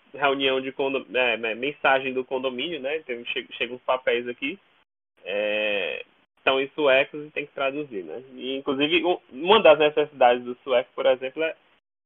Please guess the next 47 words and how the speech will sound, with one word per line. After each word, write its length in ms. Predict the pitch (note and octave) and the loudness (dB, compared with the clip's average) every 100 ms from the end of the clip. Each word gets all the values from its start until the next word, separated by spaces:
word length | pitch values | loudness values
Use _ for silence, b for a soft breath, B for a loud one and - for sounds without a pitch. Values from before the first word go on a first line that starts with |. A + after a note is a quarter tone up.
| _ | _
ter 160 | F#3 F3+ | 4 6
voz, 380 | D#3 C#3 C#3+ E3 | 8 8 8 6
por 100 | - | 0
exemplo, 320 | C#3 C3+ C3+ D3 | 0 0 -2 -2
em 40 | |
reunião 340 | D3 C#3+ C3+ | -2 -2 -2
de 80 | C3+ | -4
condomínio. 440 | - C3+ E3 C3 G#2+ | -4 -4 -4 -8 -14
Porque 180 | - | -12
a 40 | D#3 | -12
gente 140 | - | -12
não, 120 | A#2+ - _ | -18 -18 _
eu, 280 | - - D3 - | -8 -2 -2 -2
eu 280 | B2+ D#3 F3+ | -2 0 0
e 80 | D3+ | -4
o 80 | C3+ | -4
meu 220 | B2 A#2+ | -2 -2
roommate 400 | A#2+ A#2 A2+ A#2 | -2 -4 -6 -6
aqui, 180 | A#2 A2+ | -10 -6
que 60 | |
também 260 | B2+ A#2+ C3 | -4 0 2
é 80 | C#3+ | 2
brasileiro, 540 | A#2 A#2 A#2+ A#2 B2+ | 0 -4 -6 -12 -12
a 20 | |
gente 140 | C#3 D#3+ | -12 -16
não 80 | |
tem 200 | D#3+ E3+ | -8 -6
voz 220 | D3 C#3 D#3 - | -4 -6 -8 -12
porque 380 | E3 - D3+ - | -12 -10 -12 -12
simplesmente 420 | D#3+ D#3+ D3 - - | -16 -16 -16 -18 -14
não, 200 | E3 - | -12 -8
a 60 | |
gente 180 | D#3 - | -8 -4
não 140 | F3 | -4
fala 320 | G3 D3 D3 D#3+ | 0 0 0 -4
sueco. 340 | - C#3 - - _ _ _ _ _ _ _ | -6 -4 -4 -8 _ _ _ _ _ _ _
E 840 | D3+ D#3 D3+ D#3 D#3 D#3+ D#3 D3+ - | -2 0 2 2 4 4 4 2 0
eles 260 | D#3 D#3 | 0 2
não 140 | D#3 E3+ | 4 4
vão 100 | D#3+ | 6
fazer 280 | D#3 C3+ | 6 6
a 40 | C#3 | 4
reunião 420 | D3 D3 C#3+ D3+ | 2 0 0 0
em 380 | D#3+ E3+ E3+ F3 | -2 -2 -2 -4
inglês, 320 | G3+ C3+ G#2 - | -4 -4 -6 -8
né? 100 | A#2 | -14
Realmente 300 | A#2+ A#2+ | -14 -16